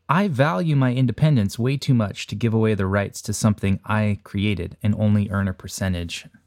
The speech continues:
for a number of years.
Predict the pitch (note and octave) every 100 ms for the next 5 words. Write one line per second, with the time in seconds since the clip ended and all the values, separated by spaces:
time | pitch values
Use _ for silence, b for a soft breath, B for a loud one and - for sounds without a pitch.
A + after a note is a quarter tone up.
0 | _ _ _ - F#2+ F2 E2+ - _ _
1 | _ _ - - G2+ F#2 F2+ F2 F2 E2
2 | F2+ E2 - -